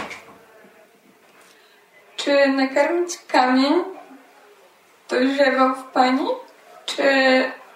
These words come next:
jakby ta koncepcja, to co zawarte jest w tej książce, pojawiło się tak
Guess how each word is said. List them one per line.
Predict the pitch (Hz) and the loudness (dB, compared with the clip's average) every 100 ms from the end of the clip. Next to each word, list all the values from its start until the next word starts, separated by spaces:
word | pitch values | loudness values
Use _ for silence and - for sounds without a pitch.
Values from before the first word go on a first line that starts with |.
| - _ - _ _ - - | -20 _ -20 _ _ -16 -6
jakby | 247 247 277 - - | -6 -4 -8 -8 -2
ta | 285 | -2
koncepcja, | 233 269 269 277 269 - - 294 - - - - | 0 0 0 -2 -4 -8 0 2 2 -2 -8 -2
to | 277 254 | 0 0
co | - 262 | 0 -2
zawarte | 262 262 262 262 277 | 0 2 2 2 -4
jest | 277 - | -6 -6
w | |
tej | 262 262 | -6 -4
książce, | - 277 277 - 320 339 - - | -2 -2 -2 2 2 2 -2 -12
pojawiło | - 262 262 262 262 | -2 0 0 -2 -6
się | 269 - 254 247 254 - - _ _ - _ _ _ _ - | -6 -6 -4 -4 -8 -20 -20 _ _ -20 _ _ _ _ -12
tak | 254 | -12